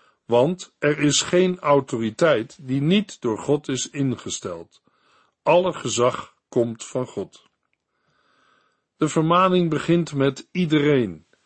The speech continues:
Daarmee krijgt ze het karakter van een algemeen geldende wet.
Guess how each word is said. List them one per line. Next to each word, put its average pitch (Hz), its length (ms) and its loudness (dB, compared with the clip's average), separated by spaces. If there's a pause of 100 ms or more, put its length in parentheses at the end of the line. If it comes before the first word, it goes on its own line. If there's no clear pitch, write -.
(540)
Daarmee 160 420 2
krijgt 156 320 2
ze - 120 0
het 135 180 0
karakter 139 560 0
van 139 140 2
een 135 140 0
algemeen 139 800 0
geldende 123 600 -2
wet. 175 400 -4